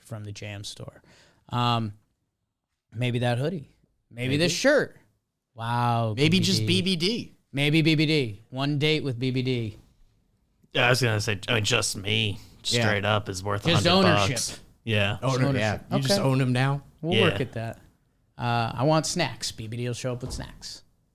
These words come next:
Speaker 1: Um, we'll see if that happens. Um, go check it out. Let's, um, we're kinda running, we're, we're running into our shows. We,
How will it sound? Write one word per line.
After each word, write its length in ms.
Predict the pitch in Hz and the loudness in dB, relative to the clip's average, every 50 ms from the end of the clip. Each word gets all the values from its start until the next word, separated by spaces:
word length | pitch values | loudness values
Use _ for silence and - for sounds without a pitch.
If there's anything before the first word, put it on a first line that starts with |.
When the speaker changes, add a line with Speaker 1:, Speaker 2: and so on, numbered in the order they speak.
| _ _ _ - | _ _ _ -8
Speaker 1:
Um, 400 | 120 120 120 117 113 113 107 107 - _ _ _ - | -6 -4 -4 -4 -4 -6 -8 -12 -16 _ _ _ -6
we'll 100 | - - | -4 -4
see 180 | - - 262 226 | -2 0 0 0
if 100 | - - | 2 2
that 160 | 143 113 101 | 0 0 0
happens. 420 | 107 101 98 - 107 104 - - - - - _ _ _ _ _ _ _ _ _ - | -2 -6 -6 -8 -10 -12 -14 -16 -20 -20 -20 _ _ _ _ _ _ _ _ _ 0
Um, 480 | 139 147 147 147 143 139 139 135 - _ _ _ _ _ _ _ _ _ _ _ _ | 2 4 6 6 4 2 0 -4 -10 _ _ _ _ _ _ _ _ _ _ _ _
go 160 | 170 190 202 | 0 0 0
check 300 | 190 - 208 190 - 156 | 2 2 0 0 0 2
it 40 | 151 | 2
out. 320 | 147 143 143 139 - - | 2 2 2 0 0 0
Let's, 300 | - 190 226 220 - - | 2 2 2 2 2 4
um, 380 | 240 240 233 226 208 196 160 151 - _ _ _ _ _ _ _ _ | 4 6 6 4 2 -2 -6 -8 -12 _ _ _ _ _ _ _ _
we're 100 | - 160 | 0 2
kinda 340 | 156 - - 190 220 226 196 | 4 4 4 6 6 6 6
running, 480 | 147 160 170 165 160 151 147 131 123 - - - - _ _ _ _ _ _ _ _ _ _ _ _ | 6 6 6 6 6 4 4 2 0 -4 -8 -16 -20 _ _ _ _ _ _ _ _ _ _ _ _
we're, 280 | 120 120 120 120 117 113 107 - - - - | -6 -4 -2 -2 -2 -2 -4 -6 -10 -10 -6
we're 120 | - 123 123 | -4 -2 0
running 340 | 123 151 180 190 180 165 | 0 2 2 2 2 2
into 320 | 156 151 151 139 - 135 127 | 0 0 -2 -4 -4 -4 -4
our 140 | 120 117 107 | -4 -4 -6
shows. 520 | - - - 151 147 147 143 143 139 131 | -6 -2 0 2 2 4 4 2 0 0
We, 200 | 131 131 123 120 | -2 -4 -4 -4